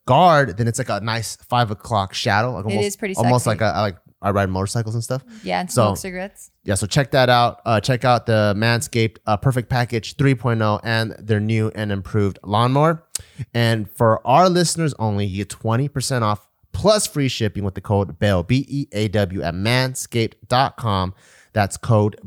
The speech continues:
Speaker 1: B E A W, bell. Get twenty percent off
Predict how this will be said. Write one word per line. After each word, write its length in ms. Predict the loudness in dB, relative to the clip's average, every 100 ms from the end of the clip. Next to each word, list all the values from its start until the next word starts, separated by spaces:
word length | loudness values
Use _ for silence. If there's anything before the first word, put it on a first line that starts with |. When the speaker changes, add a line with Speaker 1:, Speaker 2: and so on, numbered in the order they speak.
| 0
Speaker 1:
B 300 | 2 2 0
E 240 | -4 -4 0
A 180 | 0
W, 340 | 2 0 0 -4
bell. 600 | 0 4 6 6 2 -2
Get 240 | -10 -10
twenty 560 | -14 -8 0 2 2 -2
percent 560 | -4 -4 -2 -4 -4 -4 0
off 480 | 4 6 4 0